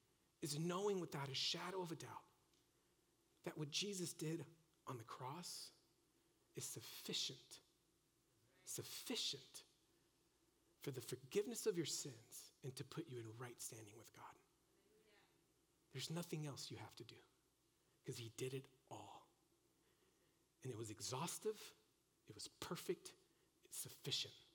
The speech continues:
for every single one of us. That's what believe in faith means. It's to trust that what Jesus did is completely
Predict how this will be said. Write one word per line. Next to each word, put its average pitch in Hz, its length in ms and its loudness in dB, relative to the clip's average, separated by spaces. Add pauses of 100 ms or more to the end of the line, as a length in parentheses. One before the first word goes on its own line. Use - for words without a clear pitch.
(540)
for 139 180 -4
every 135 200 2
single 117 280 0
one 107 160 -10
of - 160 -16
us. - 240 -10 (1600)
That's - 300 0
what 196 160 4 (420)
believe 175 520 4
in 143 80 2
faith - 360 0 (100)
means. 147 540 -4 (580)
It's - 180 0
to 202 100 2
trust - 560 4
that 214 120 0
what 147 160 2
Jesus 190 540 2
did 127 280 -2
is 127 120 -4
completely 190 840 -4